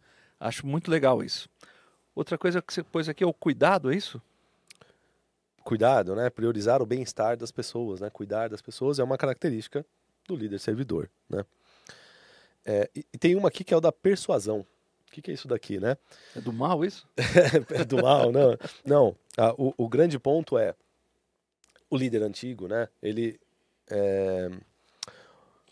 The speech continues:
Speaker 2: como que eu posso dizer? Ele persuadia através da sua autoridade,
Speaker 1: Ele impunha,
Speaker 2: né?
Speaker 1: né?
Speaker 2: Ele impunha, né? O que tinha que ser feito porque, porque eu tô, porque eu sou o chefe, eu que mando e você tem que fazer. O líder servidor,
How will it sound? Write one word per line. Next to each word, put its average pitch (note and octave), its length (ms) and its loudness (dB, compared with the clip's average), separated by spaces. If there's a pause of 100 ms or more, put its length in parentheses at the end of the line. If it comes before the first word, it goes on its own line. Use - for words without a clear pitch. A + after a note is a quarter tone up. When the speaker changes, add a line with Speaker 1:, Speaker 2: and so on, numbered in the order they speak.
(360)
Speaker 2:
como E3 120 -8
que - 80 -6
eu D3 40 -8
posso C#3 120 -6
dizer? G#2+ 340 -2 (360)
Ele D3+ 120 0
persuadia F3 560 2
através D#3+ 400 2
da D#3 100 0
sua D#3 260 0
autoridade, C#3+ 760 4
Speaker 1:
Ele D3 120 2
impunha, A#2 200 0
Speaker 2:
né? G#2 120 -6
Speaker 1:
né? A#2 40 -2
Speaker 2:
Ele B2 120 -4
impunha, C#3+ 580 -2
né? G#2 180 -12 (220)
O G#2 140 -8
que - 140 -18
tinha A#2 160 -6
que - 60 -18
ser A2 100 -4
feito G#3 300 -2
porque, G#3 280 -6 (320)
porque G3 160 -10
eu G#3+ 40 -6
tô, - 280 -6
porque - 160 -10
eu G3 40 0
sou G#3+ 140 -4
o - 20 -4
chefe, F3+ 380 0
eu E3+ 120 -2
que - 120 -14
mando D#3+ 440 -4
e E3 140 -8
você D#3+ 140 -8
tem D#3+ 120 -6
que - 60 -20
fazer. A#2+ 340 0 (760)
O B2+ 80 -2
líder G#3 240 2
servidor, C3+ 640 0